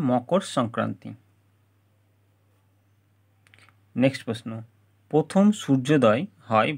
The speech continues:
ভারতের, পেজ নম্বর সাতাশ, প্রথম সূর্য হয়, সূর্যোদয় হয় ভারতের, প্রথম সূর্যোদয় কোথায় হয়? অরুণাচল প্রদেশ। ঠিক আছে,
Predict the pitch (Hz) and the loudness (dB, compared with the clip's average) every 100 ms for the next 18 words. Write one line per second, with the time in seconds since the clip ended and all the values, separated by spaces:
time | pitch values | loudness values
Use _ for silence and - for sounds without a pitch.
0 | - 110 107 117 180 _ _ _ _ _ | -4 -4 -2 -6 -8 _ _ _ _ _
1 | _ _ _ _ _ _ _ _ _ _ | _ _ _ _ _ _ _ _ _ _
2 | _ _ _ _ _ _ _ _ _ _ | _ _ _ _ _ _ _ _ _ _
3 | _ _ 143 143 127 123 131 185 _ _ | _ _ -4 -2 -4 -6 -8 -12 _ _
4 | - - 107 - 139 - - _ _ _ | -14 -6 -6 -6 -10 -10 -20 _ _ _
5 | 139 135 175 160 135 117 120 110 117 139 | -8 -6 -8 -6 -6 -6 -6 -4 -6 -8
6 | - 131 120 123 127 113 123 175 107 110 | -10 -8 -4 -2 -2 -2 -6 -6 -4 -4
7 | 107 147 180 - 117 110 113 117 117 117 | -4 -6 -8 -10 -10 -8 -8 -8 -8 -6
8 | 139 208 _ _ _ _ - 127 120 117 | -6 -6 _ _ _ _ -8 -2 0 0
9 | 117 156 156 104 104 - - _ _ _ | -2 -8 -6 -6 -6 -14 -20 _ _ _
10 | _ _ _ _ _ _ _ _ _ _ | _ _ _ _ _ _ _ _ _ _
11 | _ _ _ _ _ _ _ _ _ _ | _ _ _ _ _ _ _ _ _ _
12 | _ _ _ _ - 156 | _ _ _ _ -8 -8